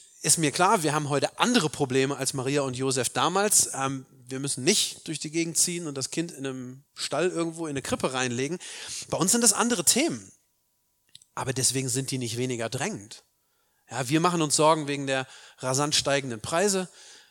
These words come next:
Wir haben Angst davor, dass der Krieg vielleicht auch sogar noch hierher kommt, zu uns. Krankheiten gibt's jede Menge, haben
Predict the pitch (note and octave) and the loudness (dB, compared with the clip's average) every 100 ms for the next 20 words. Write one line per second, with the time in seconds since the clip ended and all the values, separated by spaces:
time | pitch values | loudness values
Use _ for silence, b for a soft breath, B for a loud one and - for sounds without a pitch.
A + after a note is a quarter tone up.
0 | B _ _ A#2+ B2+ C#3+ C#3+ B2 C#3 C3 | B _ _ -12 -6 -2 -2 -2 -2 -2
1 | B2 - B2 B2 B2 - F3+ - C#3+ C3+ | -2 -4 -4 -8 -12 -10 -8 -6 -4 -4
2 | C#3 - C3+ - B2 B2 B2 B2 E3+ D#3+ | -4 -8 -8 -6 -6 -6 -6 -8 -6 -6
3 | D#3+ - E3 - B2 C#3 F#3 - - - | -8 -8 -4 -2 -2 -2 4 6 4 0
4 | B B B B B B _ - E3+ G3 | B B B B B B _ -4 0 0
5 | - E3 E3 D#3+ C#3+ C#3 - - D#3+ G#3+ | 0 0 0 -4 -4 2 2 4 2 2
6 | D#3+ D#3+ F#3+ | 0 -2 -6